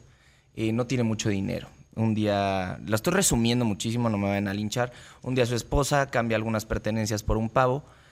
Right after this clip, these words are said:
Macario, eh, tenía ganas de comerse ese pavo solo, se va al bosque y se le presentan tres figuras.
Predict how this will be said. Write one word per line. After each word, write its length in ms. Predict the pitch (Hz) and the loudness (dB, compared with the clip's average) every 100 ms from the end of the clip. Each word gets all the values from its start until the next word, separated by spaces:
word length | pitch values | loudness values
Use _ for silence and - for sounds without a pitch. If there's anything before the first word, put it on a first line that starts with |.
| - _ | -20 _
Macario, 800 | 98 101 104 113 113 117 110 - | -4 -2 2 2 2 0 0 -2
eh, 200 | 104 95 | -4 -4
tenía 220 | 104 107 110 | -4 -4 -2
ganas 220 | 117 110 | -2 -4
de 80 | 101 | -6
comerse 340 | 101 104 101 | -6 -6 -6
ese 120 | 98 | -8
pavo 260 | - 98 101 | -4 -4 -4
solo, 220 | 117 117 | -6 -6
se 100 | 107 | -4
va 80 | 98 | -2
al 80 | 98 | -2
bosque 400 | 113 110 - 110 - - | -4 -6 -8 -12 -16 -20
y 100 | - | -10
se 100 | 101 | -6
le 80 | 98 | -4
presentan 480 | 95 98 104 104 98 | -4 -4 -2 -2 -2
tres 200 | 92 90 | -4 -6
figuras. 460 | 90 - - - | -6 -12 -12 -14